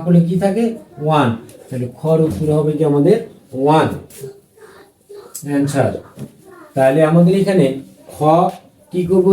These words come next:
যে প্রথমে আমরা পি কমন নিলাম, নিচেরটাকে আমরা কি মেল্ট ডাউন করব। করার পরে আমরা কি মে-, মেল্ট ডাউন করে আমরা কি কমন নেওয়ার পরে আমাদের থাকলো কত? পি স্কয়ার প্লাস কত? ফাইভ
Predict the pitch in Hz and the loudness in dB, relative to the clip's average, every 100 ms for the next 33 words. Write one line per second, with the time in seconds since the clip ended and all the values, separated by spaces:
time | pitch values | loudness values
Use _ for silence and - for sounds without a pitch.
0 | 190 202 170 175 180 180 180 175 185 170 | 2 0 0 -4 -2 2 2 0 -2 2
1 | 175 175 185 196 208 196 - - 131 147 | 2 4 4 2 0 -4 -16 -8 -6 0
2 | 180 180 175 175 170 170 156 131 151 170 | 0 4 4 4 4 4 2 2 4 4
3 | 170 143 143 117 98 95 - - - 151 | 2 2 2 2 -2 -4 -18 -18 -4 0
4 | 165 175 175 175 175 175 233 - - _ | 2 4 4 4 4 2 -2 -6 -12 _
5 | _ 127 143 147 143 139 143 - 135 147 | _ 0 4 6 4 2 -2 -8 -6 0
6 | 170 180 175 180 170 175 180 175 170 175 | 2 2 4 4 6 4 4 2 4 6
7 | 170 170 170 175 170 175 175 175 170 170 | 6 4 4 4 6 4 4 2 4 4
8 | 175 202 185 180 - 170 170 175 170 165 | 2 0 -4 -6 -2 -2 0 0 0 -2
9 | 165 - 175 208 | -4 0 2 2